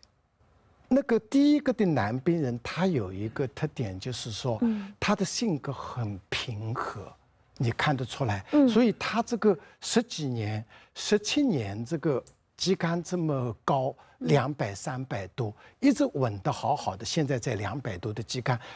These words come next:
Speaker 1: 他主要归咎于的就是说，他后面他不再过度的劳累了。另外的话，他夏天的话，他保暖，就是说尽量的不开空调，或者他把空调打一打冷以后，他就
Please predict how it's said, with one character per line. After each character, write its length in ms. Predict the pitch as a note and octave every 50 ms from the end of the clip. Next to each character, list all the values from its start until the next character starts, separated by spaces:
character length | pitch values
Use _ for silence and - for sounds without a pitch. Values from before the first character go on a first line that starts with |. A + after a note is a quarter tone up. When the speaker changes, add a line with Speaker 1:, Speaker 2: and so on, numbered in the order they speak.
| - -
Speaker 1:
他 180 | - - B3+
主 160 | - - C#3
要 140 | B2+ C3 C3
归 240 | B2+ - F3 E3 D#3
咎 160 | D3 - E3
于 140 | D3 A2+ F#2+
的 100 | - G#2
就 140 | - B2+ A2+
是 160 | - - A#2
说， 200 | - - A2+ - - - -
他 160 | - - -
后 220 | F#3+ - - C4 A3
面 180 | D#3+ C3+ F#2+ - _
他 160 | - - E3 - _ _
不 80 | - B3
再 240 | - - B3+ G#3+ D3+ -
过 260 | - - F#3+ F3 C#3
度 180 | - D#3 C#3
的 160 | B2 A2+ - - - _
劳 220 | - A2+ G#2+ F2+ A2
累 220 | A2+ B2+ C3 B2
了。 140 | A2+ - - - _ _ _ _ _ _ _ _ _ - - _ _ _ _ _
另 220 | - G#3 B3 B3+ A#3
外 120 | G#3 F3
的 120 | C3+ A#2+
话， 180 | - - D3 C#3
他 180 | - - - E3+
夏 280 | - - B3 F#3+ -
天 200 | - - F3 F3
的 80 | D#3+ E3
话， 200 | - - E3 D3+
他 180 | - - F3 F3 - _
保 200 | - A2+ C3 F3+
暖， 240 | G#3 F#3+ D3 G#2 F2 - - _ _ _ _ _ _ _ _ _ _ _
就 160 | - G3 F#3
是 160 | C#3+ - D#3
说 140 | B2 - D#3+
尽 320 | - - D4+ D4 C4+ A3
量 180 | G3+ G3+ E3+ C3
的 80 | A2 A2 -
不 80 | -
开 260 | D3+ - - E3 E3 D#3+
空 280 | D#3+ - - F3 F3+ F3+
调， 220 | - - C3 G#2+
或 120 | - -
者 140 | G#3+ - G#3+
他 260 | - - - A3+ A#3 G#3
把 180 | - - C#3 A2+
空 240 | - - A3 B3 -
调 180 | - - F#3 - - - - _
打 220 | - - C3 A#2+
一 80 | F3+ B3
打 340 | - - C3 G#2+ A2+ B2 - - _ _ _ _ _ _ _ _ _ _ _ _
冷 280 | - D3 C3+ C3 D#3+ F3
以 80 | A#2 F#2+
后， 200 | - - C3+ A#2
他 160 | - - B2
就 180 | - B2+ A#2